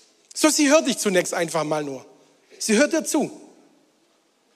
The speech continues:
Und dann passiert etwas, was Paulus hier,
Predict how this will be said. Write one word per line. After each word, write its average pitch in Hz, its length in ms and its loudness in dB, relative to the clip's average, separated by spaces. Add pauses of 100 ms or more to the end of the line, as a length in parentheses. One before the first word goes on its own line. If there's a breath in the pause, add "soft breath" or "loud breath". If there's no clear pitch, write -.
(1600)
Und 190 100 -2
dann 302 180 6
passiert 262 360 2
etwas, 220 880 2
was 208 180 2
Paulus 254 460 2
hier, 214 360 4